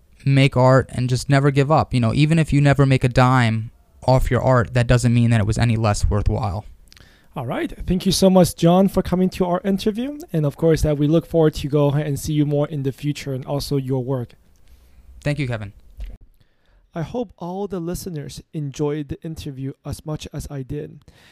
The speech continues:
Speaker 2: If you are interested in knowing more about John, please refer to the description of our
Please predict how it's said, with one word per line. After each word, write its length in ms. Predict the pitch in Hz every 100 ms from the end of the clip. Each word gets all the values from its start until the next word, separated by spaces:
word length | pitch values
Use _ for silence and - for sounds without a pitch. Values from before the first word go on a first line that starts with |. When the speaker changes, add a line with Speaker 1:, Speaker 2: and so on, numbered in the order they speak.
| _ -
Speaker 2:
If 160 | 156 156
you 120 | 170
are 240 | 190 214 -
interested 500 | 190 185 - - 190 -
in 180 | 165 147
knowing 480 | 147 151 151 147 143
more 300 | 160 175 -
about 360 | 139 135 131 120
John, 500 | 139 143 127 123 - _ _ _
please 340 | - 262 254 -
refer 400 | 165 156 196 180
to 160 | -
the 120 | 165 151
description 800 | 151 135 - 214 214 - 135 135
of 120 | 143 139
our 160 | 135